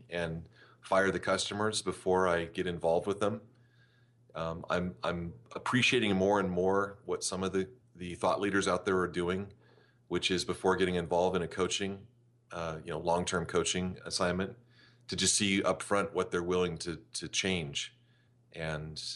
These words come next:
you know, if it's not much, then I'm not that interested, because I know that changing to the flavor of the week isn't gonna make improvements. I'd rather see improvements, and that happens at the people level, the organizational level. Seeing what's next for Microsoft, you know, I'm constantly, uh,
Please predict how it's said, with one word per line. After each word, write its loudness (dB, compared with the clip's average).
you -14
know, -10
if -10
it's -2
not 0
much, 0
then -2
I'm -2
not 0
that 0
interested, -2
because -2
I 4
know 4
that -2
changing 0
to -4
the 0
flavor 2
of -2
the -2
week -2
isn't -4
gonna -2
make -2
improvements. -2
I'd 0
rather 2
see -4
improvements, -6
and -4
that 0
happens -4
at -14
the -12
people 0
level, 4
the -2
organizational 0
level. 0
Seeing 2
what's 2
next 0
for -4
Microsoft, -4
you -16
know, -8
I'm -6
constantly, 0
uh, 2